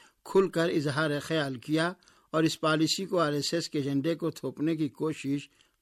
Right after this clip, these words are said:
قرار دیا۔ یہ بات بطور خاص ویبنار میں شریک پروفیسر بھاشا سنگھ نے کہی۔ انہوں نے یہ بھی کہا کہ ایسا لگتا ہے کہ لوگوں کو تعلیم نہ دینا اور نچلے طبقے کو ان پڑھ رکھنے کے ساتھ منو اسمرتی کا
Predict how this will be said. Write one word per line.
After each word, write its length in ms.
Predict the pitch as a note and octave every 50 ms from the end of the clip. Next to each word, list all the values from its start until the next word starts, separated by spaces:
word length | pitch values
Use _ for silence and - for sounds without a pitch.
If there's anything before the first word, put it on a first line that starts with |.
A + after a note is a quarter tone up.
| _
قرار 320 | - D#3+ D#3+ D3+ C#3 C3+ C3
دیا۔ 400 | A#2 C3+ C#3 D3 C#3+ C#3 C3 B2+ - _ _ _ _ - _ _ _ -
یہ 100 | D3 D#3
بات 220 | D3+ E3+ F3 G3 E3+
بطور 360 | F#3 F#3+ - G3+ F#3+ G3 F3
خاص 400 | - - F3 F3+ F#3+ F3+ - F3
ویبنار 440 | E3+ E3 C#3+ D3+ E3 D#3+ D#3+ E3 E3
میں 200 | E3 E3+ E3 D#3+
شریک 460 | - - D3+ D3 D3 D#3 E3 D#3+ - _ _ _ _ _ _ _ _ _
پروفیسر 400 | - D#3 D3 C#3+ D#3+ - F3+ F3+
بھاشا 400 | D#3 B2 C3 C#3 C3+ - D#3+ D#3
سنگھ 240 | - - E3+ E3 D3
نے 200 | C3 C3+ C#3 C#3+ - _ _
کہی۔ 400 | - D3 C#3 C3+ D#3 D3 B2+ A2 - - _ _ _ _ - _ -
انہوں 140 | D#3 E3+ F#3
نے 100 | G3 G3
یہ 200 | F#3 E3+ E3+ E3+
بھی 120 | F3 G#3+
کہا 280 | G#3+ - F#3+ E3 E3+ F3
کہ 100 | D#3+ E3+
ایسا 260 | D#3+ D#3 - - D3+
لگتا 360 | D3 C#3+ C#3 - - D#3 D#3
ہے 80 | D#3+ E3+
کہ 140 | D#3+ F3+ D3+
لوگوں 320 | C3 C#3 C#3 C#3 D3+ D3+
کو 100 | C#3+ D3+
تعلیم 380 | C#3+ C#3+ C#3 C#3 C3+ D3+ D3+ D3
نہ 100 | D3 D#3
دینا 380 | D#3 D3 E3 D#3+ E3 F3 F3+ F3 - _ _ - - _ _
اور 140 | - D#3 D#3
نچلے 320 | D#3 D#3+ D3 - D#3+ F3 D#3+
طبقے 320 | - D#3+ C#3 - F3 F3
کو 160 | - E3 D#3
ان 120 | D3+ C#3+ C3+
پڑھ 280 | - D#3+ D#3+ D3 C#3+
رکھنے 260 | C#3+ - - D3+ D#3
کے 100 | D3 D3+
ساتھ 340 | C#3+ - D#3 D#3 D#3+ E3 D#3 - _ _ _ _ _ _ -
منو 200 | C3+ D3+ D#3+ E3+
اسمرتی 500 | E3+ D#3 - D3 D#3 D3 C3+ - F#3 F3+
کا 160 | D#3+ E3+ D#3